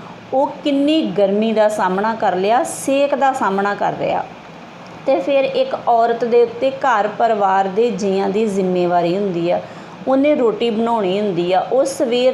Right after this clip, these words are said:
ਤੋਂ ਹੀ ਉਹਨੂੰ ਇਸ ਗੱਲ ਦੀ ਫਿਕਰ ਹੁੰਦੀ, ਇਸ ਗੱਲ ਦੀ ਟੈਨਸ਼ਨ ਹੁੰਦੀ ਕਿ ਮੈਂ ਰਾਤ ਨੂੰ ਕੀ ਬਣਾਉਣਾ ਆ। ਤੇ ਰੋਜ਼-ਰੋਜ਼ ਉਹਨੂੰ ਇੱਕ ਹੀ ਟੈਨਸ਼ਨ ਰਹਿੰਦੀ। ਬੇਸ਼ੱਕ ਔਰਤ ਕੰਮਕਾਜੀ ਆ ਜਾਂ ਔਰਤ ਘਰੇਲੂ ਆ,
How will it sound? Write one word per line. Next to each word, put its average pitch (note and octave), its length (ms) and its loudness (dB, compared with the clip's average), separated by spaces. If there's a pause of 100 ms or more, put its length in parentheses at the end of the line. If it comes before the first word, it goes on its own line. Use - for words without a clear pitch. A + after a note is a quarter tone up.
(120)
ਤੋਂ D#4+ 100 4
ਹੀ D#4 120 2
ਉਹਨੂੰ C#4 260 0
ਇਸ B3 200 0
ਗੱਲ A3+ 300 2
ਦੀ A#3+ 160 0
ਫਿਕਰ A#3+ 400 0
ਹੁੰਦੀ, A#3+ 340 0
ਇਸ A#3 180 0
ਗੱਲ A3 200 0
ਦੀ A3+ 120 0
ਟੈਨਸ਼ਨ G#3+ 500 0
ਹੁੰਦੀ G#3+ 260 -2
ਕਿ A#3+ 140 -2
ਮੈਂ A#3+ 220 0
ਰਾਤ F#3 320 -2
ਨੂੰ G3 240 -4
ਕੀ F3+ 160 -4
ਬਣਾਉਣਾ F#3 380 -4
ਆ। - 180 -6 (720)
ਤੇ F4+ 160 2
ਰੋਜ਼-ਰੋਜ਼ D4+ 920 4
ਉਹਨੂੰ C4+ 380 0
ਇੱਕ B3+ 360 -2
ਹੀ F4+ 300 2
ਟੈਨਸ਼ਨ A3+ 460 0
ਰਹਿੰਦੀ। F#3+ 380 0
ਬੇਸ਼ੱਕ A#3 520 0
ਔਰਤ A#3+ 320 2
ਕੰਮਕਾਜੀ G3 800 0
ਆ C4 100 4
ਜਾਂ G#3+ 280 0
ਔਰਤ G#3+ 500 0
ਘਰੇਲੂ F#3 420 0
ਆ, - 180 0